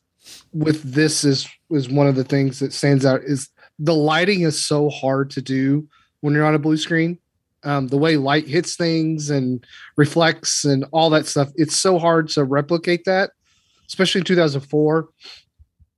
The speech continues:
Now there's a lot of, I don't wanna say you can just simulate a lot of that stuff, but it's a little bit easier now. But back in two thousand four,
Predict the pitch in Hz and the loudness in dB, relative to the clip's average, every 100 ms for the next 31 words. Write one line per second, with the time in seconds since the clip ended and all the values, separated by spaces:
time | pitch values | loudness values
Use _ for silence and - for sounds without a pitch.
0 | _ _ - 190 202 175 160 151 147 135 | _ _ -2 2 2 2 2 2 2 -2
1 | - _ _ _ _ - 151 131 127 - | -10 _ _ _ _ -4 -2 -2 -4 0
2 | 131 117 - _ _ 151 139 131 120 - | 0 -2 -6 _ _ 0 2 2 0 -4
3 | _ - 190 175 147 139 139 135 127 131 | _ -2 0 2 2 2 0 0 0 -2
4 | - 147 143 156 156 156 - _ _ 151 | -2 -2 0 0 0 -2 -12 _ _ -2
5 | 160 202 170 147 156 143 139 127 127 123 | 0 2 0 2 0 0 -4 -4 -8 -6
6 | 123 185 190 175 170 151 139 - 190 175 | -2 -2 -2 -4 0 0 0 -2 2 2
7 | 139 | 2